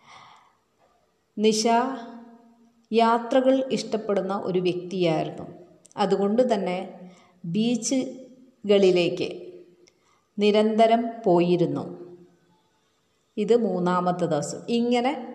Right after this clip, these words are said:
പല ഡെയിലി ലൈഫിലെ പല ഭാഗങ്ങളെ കൂട്ടി യോജിപ്പിച്ച് കഥ എഴുതുക. നിങ്ങൾക്ക് എത്രമാത്രം ഫാന്റാസി, ഫാന്റസി ഉപയോഗിച്ച് ഇത് എഴുതാൻ പറ്റുമോ അത്രയും നന്നായിട്ട്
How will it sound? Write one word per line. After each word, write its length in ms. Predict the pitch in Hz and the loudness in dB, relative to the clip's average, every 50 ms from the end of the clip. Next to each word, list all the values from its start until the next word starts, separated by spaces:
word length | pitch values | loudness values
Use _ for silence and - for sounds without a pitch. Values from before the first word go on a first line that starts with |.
| - - | -8 -4
പല 200 | 240 214 208 208 220 233 262 - 208 - - - - - - - - - - - - - - - - - - - - - - - 190 | -2 -2 0 0 0 0 -2 -4 -8 -12 -16 -18 -18 -20 -20 -20 -20 -20 -20 -20 -20 -20 -20 -20 -20 -20 -20 -20 -20 -16 -8 -2 2
ഡെയിലി 340 | 214 214 220 220 214 240 269 269 - - 202 202 | 2 2 2 2 0 -2 -2 -4 -4 -4 -2 -2
ലൈഫിലെ 420 | 196 196 190 - - 180 175 190 247 - - - - - - - - - - - _ _ _ - 220 | 0 -2 -2 -4 -4 -4 -4 -4 -4 -6 -10 -14 -18 -20 -20 -20 -20 -20 -20 -20 _ _ _ 0 2
പല 280 | 208 208 214 233 254 247 208 185 | 2 4 4 4 4 4 2 2
ഭാഗങ്ങളെ 640 | 185 185 180 180 180 180 196 202 196 190 185 190 208 214 - - | 2 4 4 4 4 2 0 -2 -2 0 0 0 0 -2 -2 -2
കൂട്ടി 340 | 202 190 185 180 - 214 196 175 | -2 -2 -2 -2 -2 -2 0 2
യോജിപ്പിച്ച് 560 | 180 180 165 170 160 - - 160 - - 254 285 - - | 2 2 2 0 -2 -4 -6 -8 -6 -6 -6 -6 -4 -2
കഥ 160 | 240 220 190 190 185 170 | -2 0 0 2 2 2
എഴുതുക. 280 | 160 - 165 160 - - - - - 226 | 2 0 -2 -2 -2 -4 -6 -6 -4 -2
നിങ്ങൾക്ക് 360 | 240 240 247 247 247 247 277 262 - - 214 202 | 0 2 2 2 2 0 -2 -4 -2 -2 -4 -4
എത്രമാത്രം 1000 | - - - - - 254 262 262 254 254 247 247 240 240 240 240 233 240 240 254 247 - - - - - - - - - _ _ - - - - - - - - - - - - _ _ _ _ - - - | -4 -8 -10 -4 0 2 2 2 2 2 2 2 2 0 0 2 0 0 0 -2 -6 -8 -12 -16 -20 -20 -20 -20 -20 -20 _ _ -20 -20 -20 -20 -20 -20 -20 -20 -20 -20 -20 -20 _ _ _ _ -14 -8 -2
ഫാന്റാസി, 960 | 214 202 202 196 196 202 202 - 226 226 226 226 233 226 233 - - 220 190 - - - | 0 0 0 0 0 -2 0 2 4 6 6 6 4 4 2 0 -2 -2 -2 -2 -2 0
ഫാന്റസി 580 | 226 214 226 247 254 - - 269 262 - - 285 - 220 | 2 2 4 2 2 2 2 2 2 0 -2 -2 -2 0
ഉപയോഗിച്ച് 580 | 196 202 202 202 202 202 202 214 208 208 - 202 156 165 | 4 4 4 4 4 2 0 0 0 0 0 0 0 0
ഇത് 140 | 175 190 175 - - 208 | 0 -2 -2 -2 0 0
എഴുതാൻ 280 | 190 180 175 190 196 208 208 | 0 2 2 2 2 2 0
പറ്റുമോ 400 | 190 180 - 180 170 165 147 - - - - 185 | 0 -2 -2 -2 -2 -2 -2 -4 -6 -6 -6 -6
അത്രയും 720 | - - - - - - - - 240 247 247 254 262 254 247 226 | -6 -8 -12 -20 -20 -8 -2 2 4 4 4 4 4 2 2 0
നന്നായിട്ട് 500 | 196 180 180 185 180 175 175 175 175 | 0 -2 -2 -2 -2 -2 -2 -2 -4